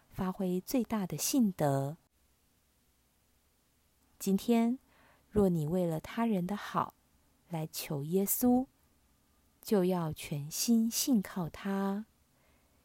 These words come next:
也愿意奉献自己的爱德为补赎。主必会垂顾你的。品尝圣言。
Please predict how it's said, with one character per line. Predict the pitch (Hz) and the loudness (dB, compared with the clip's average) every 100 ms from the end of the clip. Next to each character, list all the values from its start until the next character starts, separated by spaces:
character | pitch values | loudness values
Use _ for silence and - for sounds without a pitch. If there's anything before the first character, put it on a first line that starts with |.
| _ _ - | _ _ -6
也 | 147 | -2
愿 | 180 254 247 | 4 6 8
意 | 226 | 6
奉 | - 277 | 4 2
献 | 254 - 226 190 | 2 4 2 2
自 | 220 | -2
己 | 185 139 | -4 -4
的 | 139 | -4
爱 | - 254 226 | 0 2 2
德 | - 160 151 151 165 - _ _ _ | 0 0 2 0 -4 -12 _ _ _
为 | 190 175 214 | 6 6 4
补 | - 151 | 0 -2
赎。 | 135 - 156 143 147 185 - _ _ _ _ _ _ _ _ _ _ _ _ _ _ _ _ _ _ | 2 4 4 2 -2 -4 -8 _ _ _ _ _ _ _ _ _ _ _ _ _ _ _ _ _ _
主 | - 180 131 - _ - | 2 2 2 -4 _ -2
必 | 190 165 | 0 2
会 | - 170 139 | 2 2 -2
垂 | - - 131 | -4 -4 -4
顾 | - 233 190 | 2 6 6
你 | 147 131 | 6 -2
的。 | - 127 - _ _ _ _ _ _ _ _ _ _ _ _ _ _ _ _ _ _ _ _ _ _ _ _ _ _ _ _ _ _ _ _ _ _ _ _ _ _ _ | -4 -4 -6 _ _ _ _ _ _ _ _ _ _ _ _ _ _ _ _ _ _ _ _ _ _ _ _ _ _ _ _ _ _ _ _ _ _ _ _ _ _ _
品 | - 202 165 | -2 0 2
尝 | 156 - 165 147 147 175 | 0 -2 0 0 0 -2
圣 | - 302 269 | -2 2 4
言。 | 208 165 151 147 151 190 | 4 2 0 -2 -2 -4